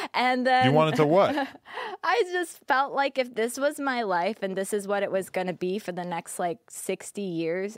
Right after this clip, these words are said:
Speaker 2: You were
Speaker 1: I
Speaker 2: thinking you'd rather unalive yourself?
Speaker 1: Yeah.
Speaker 2: Damn. Yeah. I could see that, though, for sure. Or for me, though, I wouldn't, I wouldn't just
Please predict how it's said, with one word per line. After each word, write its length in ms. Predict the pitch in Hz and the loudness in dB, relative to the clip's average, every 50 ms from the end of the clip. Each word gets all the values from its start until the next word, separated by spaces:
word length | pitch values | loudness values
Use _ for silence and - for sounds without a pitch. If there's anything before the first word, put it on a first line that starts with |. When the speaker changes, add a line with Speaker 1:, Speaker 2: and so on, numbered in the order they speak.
| - - | -6 -2
Speaker 2:
You 100 | - - | 0 0
were 80 | 208 | 0
Speaker 1:
I 20 | - | 0
Speaker 2:
thinking 340 | - 107 98 92 95 90 | 0 -2 -2 0 0 0
you'd 160 | 90 90 85 90 | -2 -2 0 0
rather 240 | 87 85 85 85 | 0 0 0 0
unalive 540 | 85 85 87 87 85 82 82 82 82 85 82 | 0 -2 -2 -2 -2 0 0 0 -2 -2 -2
yourself? 420 | 92 87 - - 101 101 - - _ _ _ _ _ _ _ _ _ _ _ - | -4 -4 -2 -2 -2 -2 -4 -8 _ _ _ _ _ _ _ _ _ _ _ -10
Speaker 1:
Yeah. 680 | 180 190 185 185 185 180 175 175 165 151 139 139 160 185 _ _ _ _ _ | -8 -6 -6 -6 -6 -4 -4 -2 -2 -2 -4 -6 -8 -12 _ _ _ _ _
Speaker 2:
Damn. 360 | - 78 73 67 67 65 - _ _ _ _ _ _ - | -14 -12 -12 -12 -14 -16 -18 _ _ _ _ _ _ -6
Yeah. 300 | - 78 78 76 73 71 73 - - _ - - | -4 -2 -2 -2 -4 -6 -8 -12 -18 _ -6 -4
I 100 | 107 139 | -2 -2
could 120 | - - | -2 -4
see 160 | - - 73 | -6 -6 -6
that, 240 | - 69 65 - - | -6 -6 -8 -8 -10
though, 100 | 60 55 | -12 -12
for 140 | - - 98 | -10 -10 -10
sure. 320 | - - - - - 101 _ _ _ - - - _ _ _ _ _ _ - | -10 -10 -12 -12 -14 -16 _ _ _ -14 -14 -14 _ _ _ _ _ _ 2
Or 120 | 131 139 | 2 2
for 140 | 139 - 160 | 2 2 0
me, 240 | 147 143 143 160 175 | 2 2 2 2 2
though, 160 | 170 185 175 | 4 4 4
I 80 | 147 151 | 4 4
wouldn't, 300 | 165 170 156 131 110 - | 2 2 0 0 -2 0
I 60 | - | 0
wouldn't 280 | 135 139 131 117 107 95 | 0 2 2 0 -2 -2
just 280 | 90 87 78 78 - | -4 -4 -6 -8 -16